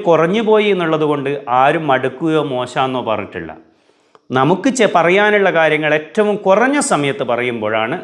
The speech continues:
അതൊരു നല്ല പ്രസംഗമാവുന്നത്. ഒന്നാമത്തത് ഞാൻ പറഞ്ഞ പോലെ സെൽഫ് ഇൻട്രൊഡക്ഷൻ ആണ്. അതിന് ഉള്ള സമയം എന്ന് പറഞ്ഞാൽ മുപ്പത് സെക്കൻഡ് to one minute. മുപ്പത് സെക്കൻഡിൽ പറയാൻ ശ്രമിക്കുക. അത് തീരുന്നില്ലെങ്കിൽ നമുക്ക് ഒരു മിനിറ്റ് വരെ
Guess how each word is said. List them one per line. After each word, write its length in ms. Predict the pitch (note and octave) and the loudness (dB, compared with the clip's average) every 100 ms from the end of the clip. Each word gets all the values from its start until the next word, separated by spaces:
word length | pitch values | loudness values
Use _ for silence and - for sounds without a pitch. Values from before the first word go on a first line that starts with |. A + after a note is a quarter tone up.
| A2+ | -6
അതൊരു 220 | A#2 A2+ G#2+ | -6 -4 -4
നല്ല 200 | G#2+ D3 - - | -2 -2 -4 -6
പ്രസംഗമാവുന്നത്. 800 | A#2 A#2 A#2+ G2+ F2+ D#2+ D#2+ D#2 - _ _ E3+ | -6 -6 -6 -6 -8 -8 -12 -16 -18 _ _ 2
ഒന്നാമത്തത് 500 | A3+ C4 A#3 A#3 F3+ E3+ | 4 4 2 0 -2 -2
ഞാൻ 100 | D#3 | 0
പറഞ്ഞ 220 | C#3 C3+ C3 | -2 -2 -4
പോലെ 180 | A#2+ D3 - - | -4 -4 -8 -6
സെൽഫ് 300 | - F#3+ F#3+ C#3 | 0 0 0 -4
ഇൻട്രൊഡക്ഷൻ 500 | A2+ G2 F#2 - F2+ E2 | -2 -4 -6 -10 -12 -12
ആണ്. 120 | D#2 - E3+ | -14 -10 -4
അതിന് 260 | A#3 B3 D4 - E3+ | -2 -2 -4 -4 0
ഉള്ള 160 | F#3 F3+ F3 | 2 2 2
സമയം 240 | D#3 E3 | 2 0
എന്ന് 100 | D#3 | 0
പറഞ്ഞാൽ 220 | C#3 E3 F3+ D3+ | 0 -2 -2 -6
മുപ്പത് 340 | D#3+ - A#3 G#3 - | -6 0 2 2 0
സെക്കൻഡ് 380 | E3 E3 D#3 G#3+ - - | 0 -2 -2 -4 -6 -4
to 80 | A3 A#3 | -2 0
one 140 | C3+ A#2+ G2+ | 0 0 -4
minute. 280 | E2+ D#2+ - _ _ _ _ - | -6 -12 -18 _ _ _ _ -8
മുപ്പത് 280 | D3 G#3 G3+ F#3+ | -2 2 2 2
സെക്കൻഡിൽ 360 | E3+ F3+ D#3 D#3 | 0 0 -2 -2
പറയാൻ 300 | C#3+ C#3+ D#3 D#3 | 2 4 2 0
ശ്രമിക്കുക. 360 | D3+ D3 D3 D#3 - - E3+ | -4 -4 -2 -2 -2 -4 -4
അത് 120 | F#3+ G3 | -2 0
തീരുന്നില്ലെങ്കിൽ 640 | G#3+ A#3 F#3+ D#3 D#3 G#3 D#3+ | 4 4 2 0 -2 -4 -4
നമുക്ക് 180 | C#3+ D#3+ D3+ | -4 -4 0
ഒരു 140 | F3+ A3 | 0 0
മിനിറ്റ് 320 | C#3+ C#3 C3+ C#3 | -2 -4 -4 -2
വരെ 180 | B2 | 0